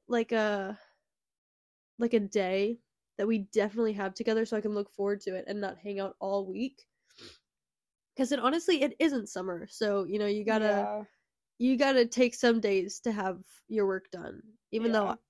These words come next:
Speaker 1: I have a psych exam tomorrow, and I have not
Speaker 2: She hasn't
Speaker 1: studied at
Speaker 2: studied for
Speaker 1: all.
Speaker 2: it. <laughs>
Speaker 1: Anyways, um, but Friday is our day, and it's actually worked out pretty well. Um,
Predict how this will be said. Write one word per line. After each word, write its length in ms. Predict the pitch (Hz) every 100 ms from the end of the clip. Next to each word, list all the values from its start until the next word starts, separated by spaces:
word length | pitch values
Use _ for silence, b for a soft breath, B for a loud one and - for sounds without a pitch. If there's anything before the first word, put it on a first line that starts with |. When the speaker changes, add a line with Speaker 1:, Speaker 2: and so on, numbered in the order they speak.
| -
Speaker 1:
I 80 | 220
have 260 | 196 214
a 100 | 202
psych 320 | - 226 214
exam 320 | 226 - 247 247
tomorrow, 520 | 262 269 277 285 277 _ _ _
and 100 | 208
I 60 | 214
have 120 | 240
not 140 | 262 285
Speaker 2:
She 40 |
hasn't 160 | 226 -
Speaker 1:
studied 340 | 320 349 320
at 120 | 330 -
Speaker 2:
studied 320 | 240 240 -
for 60 |
Speaker 1:
all. 520 | 214 208 202 214 285 320
Speaker 2:
it. 360 | - - 285
<laughs> 220 | - - - _ _
Speaker 1:
Anyways, 420 | 262 240 190 196 -
um, 540 | 240 233 220 214 - -
but 240 | 254 226
Friday 580 | - - 247 285 311 311
is 160 | 233 226
our 200 | 226 226
day, 640 | 202 214 202 208 277 349 - -
and 360 | 226 220 220
it's 120 | - 302
actually 400 | 339 427 427 359
worked 360 | 233 233 -
out 200 | 233 233
pretty 220 | - 247 240
well. 380 | 196 190 240 - _ _ _ _ _
Um, 480 | 226 220 196 196 214